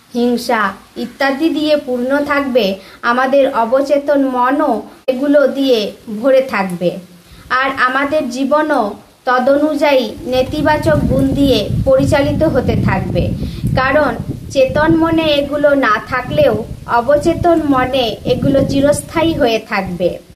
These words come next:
একটা মোটর গাড়ির চালককে সচেতন মন এবং মোটর গাড়িটাকে অবচেতন মন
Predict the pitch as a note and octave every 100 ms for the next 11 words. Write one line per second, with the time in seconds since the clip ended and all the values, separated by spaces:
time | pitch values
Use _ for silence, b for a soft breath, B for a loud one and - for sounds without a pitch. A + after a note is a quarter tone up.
0 | _ - B3 A#3+ D4+ D4 C#4 B3+ C#4+ C#4+
1 | D#4 D#4 D#4 D#4+ C#4+ D4+ D4+ C#4+ A#3 -
2 | A#3+ A#3 C4 D4 D4 D4 C#4+ G#3+ A3 -
3 | A#3 A#3 C4 C4 A#3+ A#3 C#4+ C#4+ C#4 B3+
4 | B3+ D4 C#4 C#4+ C#4 C4+ G3+ G3 - A#3
5 | B3 C#4 D4+ D4 D#4 D4+ C#4+ B3+ A3